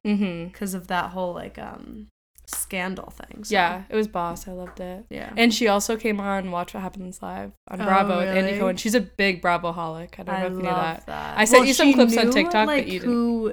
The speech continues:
Speaker 2: Des was.
Speaker 1: Yeah.
Speaker 2: Hannah Berner's husband.
Speaker 1: Yeah, the
Speaker 2: When
Speaker 1: Giggly
Speaker 2: Hannah
Speaker 1: Squad, Pa-,
Speaker 2: interviewed her.
Speaker 1: Paige DeSorbo and, uh, Hannah Berner. She knows, like, that whole crew, like, Summer
Speaker 2: I love
Speaker 1: House.
Speaker 2: that.
Speaker 1: Um,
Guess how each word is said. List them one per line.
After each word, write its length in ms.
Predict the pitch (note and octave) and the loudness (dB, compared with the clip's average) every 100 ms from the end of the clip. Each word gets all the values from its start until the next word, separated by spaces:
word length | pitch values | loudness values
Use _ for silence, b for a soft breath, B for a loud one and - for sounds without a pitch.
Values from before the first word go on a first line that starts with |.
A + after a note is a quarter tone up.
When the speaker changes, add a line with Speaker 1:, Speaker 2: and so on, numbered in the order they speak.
| G3 | -6
Speaker 2:
Des 300 | F#3+ F#3+ G3+ F#3+ - | -6 -4 -4 -6 -8
was. 460 | F3 - - - - b | -12 -10 -12 -14 -16 b
Speaker 1:
Yeah. 160 | - - | -8 -4
Speaker 2:
Hannah 200 | G#3+ G#3 | -2 0
Berner's 300 | G3 F#3+ F#3 | -2 -4 -6
husband. 520 | F#3+ F#3+ - - G#3 - | -8 -8 -12 -14 -6 0
Speaker 1:
Yeah, 80 | G3 | 2
the 40 | |
Speaker 2:
When 60 | G3 | 2
Speaker 1:
Giggly 320 | G3 G#3 G#3 | 2 4 4
Speaker 2:
Hannah 40 | G3+ | 4
Speaker 1:
Squad, 320 | F#3+ G3 G3 | 4 6 4
Pa-, 160 | G3+ G3 | 2 0
Speaker 2:
interviewed 200 | F#3+ - | 0 -2
her. 60 | - | -4
Speaker 1:
Paige 120 | F#3+ - | -4 -4
DeSorbo 480 | - F#3 F#3+ F#3 | -6 -6 -4 -4
and, 200 | G3+ - | -4 -4
uh, 140 | G2+ G2+ | -4 -6
Hannah 240 | G3+ F#3 | -6 -6
Berner. 300 | F#3 F#3 G3+ | -4 -4 -4
She 160 | G3+ A3+ | -2 2
knows, 220 | G3+ F#3 | 4 4
like, 140 | F#3+ F3+ | 0 -2
that 140 | F3 | -4
whole 180 | F#3 F#3 | -4 -6
crew, 460 | F#3 - F3 E3+ F3 | -6 -6 -6 -4 -6
like, 160 | E3+ | -6
Summer 240 | - F#3+ F3+ | -6 -2 -2
Speaker 2:
I 40 | |
love 60 | F3 E3+ E3+ | -2 -4 -6
Speaker 1:
House. 240 | F3 - - | -8 -10 -14
Speaker 2:
that. 80 | - b b b _ F3+ | -18 b b b _ -4
Speaker 1:
Um, 600 | F3 E3+ - - - | -4 -4 -8 -10 -14